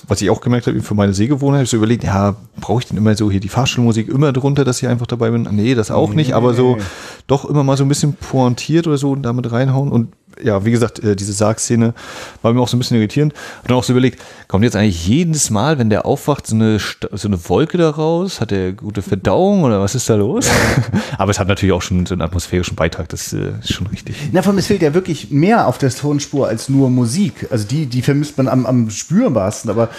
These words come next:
Speaker 2: gerade in den ersten Minuten ist ja wirklich auch viel im Bild los. Also und in diesen, äh, Kellergewölben läuft überall so Wasser herunter und also, äh, da wäre jetzt in einem modernen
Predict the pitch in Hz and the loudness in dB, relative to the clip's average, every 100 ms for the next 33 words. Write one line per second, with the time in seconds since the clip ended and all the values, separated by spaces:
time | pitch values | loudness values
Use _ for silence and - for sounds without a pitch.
0 | - - 123 175 147 120 110 123 131 - | -18 -4 0 2 2 2 2 2 0 0
1 | 147 143 151 147 123 110 135 127 139 120 | 0 0 -2 -2 -2 2 2 2 0 -2
2 | 110 - 170 165 131 123 127 120 139 156 | -2 -2 0 2 0 2 0 2 2 2
3 | - 113 104 101 120 - 117 107 110 113 | 0 -2 -2 -2 -4 -2 -2 -2 0 0
4 | 110 110 113 107 - 123 131 123 110 117 | 0 0 0 0 0 2 2 2 2 2
5 | 120 120 120 - - 113 - 120 117 98 | 4 2 -2 -10 0 0 0 -2 0 0
6 | 113 107 110 - 127 123 123 117 123 143 | -2 -2 -4 0 2 4 4 2 0 0
7 | 139 131 127 120 104 117 98 120 - - | 2 2 2 2 0 -2 0 -2 -2 -14
8 | 107 - 98 104 120 135 143 135 135 - | -16 -8 -6 -2 2 2 2 0 0 -4
9 | - - - 117 135 131 131 123 117 143 | -14 -18 -8 0 2 4 4 4 2 2